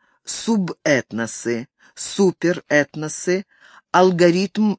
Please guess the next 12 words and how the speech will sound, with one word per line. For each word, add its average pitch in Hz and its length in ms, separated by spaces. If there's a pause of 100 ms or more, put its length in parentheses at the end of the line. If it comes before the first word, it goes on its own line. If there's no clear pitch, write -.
этногенеза. 151 1120 (500)
Этнические 214 880
контакты. 110 880 (1000)
Часть - 680
третья. 117 720 (180)
Этнос 254 600
в 156 140
истории. 113 760 (360)
Мысли 190 460
о 139 140
всемирной 147 580
истории. 127 680